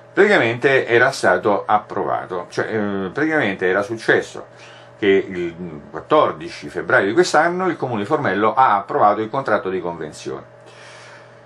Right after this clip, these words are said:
Eh, al che ho detto, "Vabbè, andiamo a vedere che cosa è successo, che, per come sono riusciti a modificare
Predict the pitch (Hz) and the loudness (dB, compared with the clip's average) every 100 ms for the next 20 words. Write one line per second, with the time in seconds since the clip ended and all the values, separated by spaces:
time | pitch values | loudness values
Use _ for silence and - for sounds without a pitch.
0 | - - - - - - - - - - | -20 -20 -20 -20 -20 -20 -20 -20 -20 -20
1 | - - - - 120 123 - 90 87 87 | -20 -20 -18 -12 -10 -2 0 0 -2 0
2 | 87 87 80 87 82 82 101 98 82 78 | 0 2 -2 -2 -2 0 0 0 -2 -8
3 | 82 78 - 127 - 143 - - - 69 | -8 -8 -10 -12 -2 0 0 -10 -14 -16
4 | - - 87 - - - 151 113 - - | -18 -6 -6 -6 -8 -2 0 -2 -6 -4
5 | 117 95 117 143 - 120 120 135 - - | -2 0 -2 -4 -6 -6 -6 -10 -10 -18
6 | - - - - - - - - - 113 | -20 -20 -20 -20 -20 -20 -20 -20 0 2
7 | 120 - 98 101 107 127 135 101 95 107 | 2 -2 -8 -6 -6 -8 0 4 4 4
8 | 110 98 | 2 0